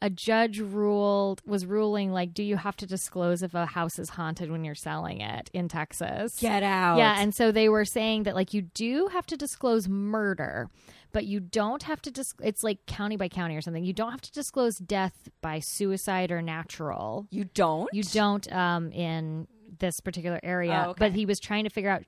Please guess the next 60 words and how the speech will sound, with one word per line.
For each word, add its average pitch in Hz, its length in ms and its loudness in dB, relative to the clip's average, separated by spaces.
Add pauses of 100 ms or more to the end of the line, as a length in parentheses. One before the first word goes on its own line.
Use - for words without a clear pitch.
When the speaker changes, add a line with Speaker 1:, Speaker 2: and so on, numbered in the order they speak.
(160)
Speaker 1:
do 208 200 0
you 190 260 0
have 175 300 -2
to 180 120 -4
disclose 160 1000 -4
if - 140 -8
a 147 40 -6
house - 300 -8
is - 140 -16
haunted? - 640 -12
Speaker 2:
Oh 185 220 0
my 175 260 2
gosh. 151 380 -2
Speaker 1:
I 214 80 2
know. 190 320 -2
Speaker 2:
I 180 80 0
want 180 260 2
it 233 140 -8
to 262 100 -8
be 254 200 -6
yes. 277 380 0
You 190 120 -6
know 180 160 -4
how 262 100 -4
I 277 80 -6
feel - 160 -2 (140)
about - 300 -2
that. 190 240 0
Speaker 1:
I - 20 0
know. 254 180 -4 (160)
Speaker 2:
It 196 140 -10
should - 260 -12
always 208 380 0
be 190 120 -6
disclosed. 147 680 -6
Speaker 1:
You 381 80 0
know, 370 200 6
in 330 60 2
New 320 140 0
Orleans, 330 320 2
they 285 80 6
brag 269 320 2
about - 260 0
it. - 180 -8
Speaker 2:
They 214 120 0
Speaker 1:
They're 208 100 0
like, 202 300 4 (100)
Speaker 2:
do. 214 80 0
Speaker 1:
"Here's 180 220 4
a 214 40 2
haunted 226 280 -2
house 285 240 2
you 247 60 -2
can 214 100 -2
buy." 208 400 0
Speaker 2:
Yeah, 220 140 0 (260)
they 233 160 2
want, 202 420 0
and 175 260 -4
that's 165 300 -10